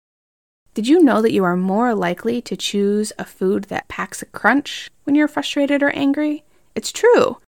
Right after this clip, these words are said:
The physical act of biting and crunching can be very aggressive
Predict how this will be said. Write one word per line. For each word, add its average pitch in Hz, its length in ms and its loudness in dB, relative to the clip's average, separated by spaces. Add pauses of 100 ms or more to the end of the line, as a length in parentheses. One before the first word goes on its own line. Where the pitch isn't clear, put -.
(140)
The 240 80 -6
physical 381 580 -2
act 214 260 -2
of 190 200 -8
biting 214 380 0
and 196 180 -8
crunching 277 600 -2 (200)
can 214 140 0
be 202 100 2
very 196 240 2
aggressive - 560 -6